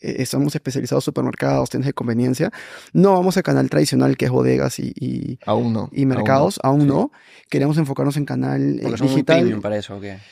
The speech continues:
Speaker 2: No.
Speaker 1: Es una
Speaker 2: Lo,
Speaker 1: gestión
Speaker 2: lo que pasa,
Speaker 1: totalmente distinta.
Speaker 2: lo que pasa es que la gestión es completamente diferente y era lo que te decía. A ver,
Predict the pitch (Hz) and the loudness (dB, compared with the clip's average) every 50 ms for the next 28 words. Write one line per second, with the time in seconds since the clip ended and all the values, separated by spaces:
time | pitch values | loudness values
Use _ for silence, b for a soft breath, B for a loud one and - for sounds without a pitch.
0 | b b b b b b b b b - - 123 127 131 120 110 - - - 185 | b b b b b b b b b -8 -4 -2 0 0 0 0 -4 0 0 2
1 | - 247 240 - 180 160 - 190 185 185 196 202 208 - _ - 131 123 117 120 | 2 2 0 0 -2 -2 -2 0 0 0 0 0 -2 -6 _ -2 -2 0 0 0
2 | 117 135 139 143 160 143 139 175 175 - - 147 135 131 131 120 117 117 131 135 | 0 0 2 2 4 2 2 2 0 -4 -4 -6 -4 -2 0 0 0 2 0 0
3 | - 156 - 156 135 113 120 - - 120 120 120 - 110 117 117 117 113 113 117 | -2 0 0 0 0 0 0 0 0 -2 -2 0 -2 0 0 0 0 0 0 0
4 | 113 123 123 - - - 104 107 101 107 107 104 104 107 110 110 104 104 107 - | 0 -2 -4 -2 -2 -2 0 0 0 0 2 2 2 2 2 0 0 -2 -2 -2
5 | 104 104 101 - 104 104 101 104 104 - | -2 -4 -4 -4 -4 -2 -2 -2 -4 -6